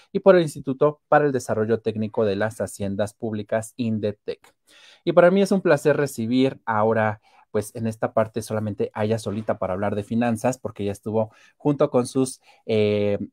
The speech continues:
colegas y junto con sus socios de Agerlex hace algunas, algún tiempo ya, hace algunas temporadas.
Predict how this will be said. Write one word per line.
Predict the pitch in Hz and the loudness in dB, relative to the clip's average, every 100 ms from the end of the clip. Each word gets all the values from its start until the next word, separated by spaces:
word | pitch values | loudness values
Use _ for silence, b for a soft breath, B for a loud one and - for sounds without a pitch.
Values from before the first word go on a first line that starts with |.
| _ | _
colegas | - 139 165 131 - | 2 4 6 4 2
y | |
junto | 113 113 104 104 | -6 -8 -6 -6
con | 104 107 | -4 -6
sus | 107 123 - | -6 -8 -10
socios | - 160 147 127 110 | -2 0 0 -4 -2
de | 110 | -4
Agerlex | - 113 123 139 135 - - - | -2 -4 0 -2 -2 2 2 2
hace | 110 107 120 | -4 -4 -2
algunas, | 110 107 110 110 107 107 - b b b - | -2 -2 -2 -2 -4 -6 -14 b b b -6
algún | 104 143 | 0 0
tiempo | 147 170 156 240 | 2 0 2 2
ya, | 123 117 147 165 | 2 0 -2 -10
hace | 104 113 | -12 -8
algunas | 107 110 110 | -6 -6 -4
temporadas. | 120 123 160 151 180 - | -6 2 4 4 2 -2